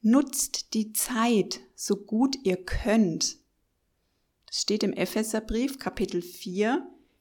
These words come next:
die Verse fünfzehn bis sechzehn. Und ich habe jetzt gerade die Übersetzung der Hoffnung für alle benutzt. Nutzt die Zeit.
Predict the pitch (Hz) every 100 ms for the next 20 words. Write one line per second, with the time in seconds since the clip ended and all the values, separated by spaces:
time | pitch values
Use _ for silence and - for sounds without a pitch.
0 | - 214 202 190 196 - 185 190 - -
1 | 202 202 214 - 196 202 - - 180 175
2 | 175 _ _ _ _ - 185 190 - 220
3 | 214 - - 180 190 196 220 220 - 196
4 | 185 190 190 190 - 233 214 208 190 196
5 | 185 185 202 202 196 208 - - 190 202
6 | 190 190 180 180 165 156 - - - _
7 | _ _ _ _ 208 220 277 254 - -
8 | - - _ _ - 185 175 - 233 180
9 | 170 165 175 -